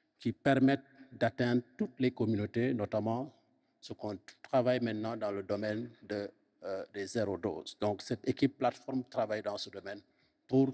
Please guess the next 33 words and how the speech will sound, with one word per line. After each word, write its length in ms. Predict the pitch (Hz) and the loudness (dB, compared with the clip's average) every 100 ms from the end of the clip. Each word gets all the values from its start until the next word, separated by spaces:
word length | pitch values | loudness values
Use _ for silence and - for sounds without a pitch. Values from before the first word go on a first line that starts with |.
| - | 0
développer 520 | 131 117 117 113 139 | 0 0 0 0 0
avec 280 | 160 120 113 | 0 -2 -4
les 120 | 104 | -12
gouvernements 540 | 90 101 104 98 95 104 | -14 -6 -4 -4 -6 -6
et 100 | 110 | -6
les 180 | 98 104 | -8 -10
autres 120 | - | -8
partenaires 400 | - - 92 101 | -8 -8 -14 -10
des 200 | 92 95 | -4 -2
approches 420 | 104 - 110 - - | -2 -2 -4 -4 -8
pour 160 | 120 | -10
réduire 440 | 98 101 92 107 107 - - | -6 -6 -4 -4 -4 -10 -12
les 200 | 101 92 | -8 -4
enfants 380 | 92 - 90 | -4 -4 -10
zéro 260 | 90 - - | -10 -12 -14
dose. 380 | - - - - _ _ _ _ _ _ - _ _ _ _ _ _ - | -16 -16 -16 -16 _ _ _ _ _ _ -20 _ _ _ _ _ _ 2
Il 160 | 143 | 6
y 100 | 147 | 6
a 240 | 147 147 147 - - _ - | 6 4 0 -8 -20 _ -2
là 260 | 131 120 | 2 4
l'équipe 640 | 120 127 131 - 147 131 - - - | 6 6 4 2 0 0 -4 -16 -4
renforcement 720 | 131 131 - 127 - 123 123 120 | 2 2 2 -2 0 0 2 2
de 100 | 110 | 2
la 160 | 107 | 4
vaccination 760 | 101 101 - 110 107 - 131 117 | 2 0 -4 -2 0 0 0 0
de 100 | 107 | 2
routine 560 | 101 107 - 143 143 - - - - _ _ _ _ - | 2 0 4 8 8 4 -6 -20 -20 _ _ _ _ -8
dans 280 | 113 110 110 | 0 2 4
les 200 | 104 107 | 2 4
régions 520 | 123 127 143 135 - | 6 6 4 2 2
à 140 | 107 | 0
haut 140 | 110 120 | 2 2
risque, 380 | 117 127 - | 2 2 -2